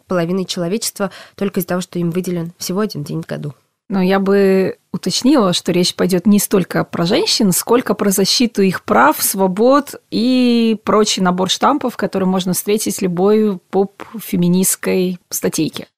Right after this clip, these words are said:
Speaker 1: Слушай, ну мы живем в двадцать первом веке. Это любимая фраза всех, я не знаю, всех атеистов, всех защитников, а, своей точки зрения и так далее, так далее. Неужели в двадцать первом веке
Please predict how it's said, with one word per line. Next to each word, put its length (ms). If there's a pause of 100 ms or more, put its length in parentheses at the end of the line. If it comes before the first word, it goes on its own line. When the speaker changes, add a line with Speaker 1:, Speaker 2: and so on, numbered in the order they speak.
(120)
Speaker 1:
Слушай, 300
ну 240
мы 160
живем 300
в 120
двадцать 580
первом 420
веке. 320
Это 120
любимая 460
фраза 460
всех, 500
я 100
не 120
знаю, 180
всех 320 (220)
атеистов, 840 (160)
всех 260
защитников, 680
а, 160
своей 240
точки 280
зрения 360
и 40
так 140
далее, 140
так 140
далее. 120
Неужели 600
в 60
двадцать 440
первом 380
веке 400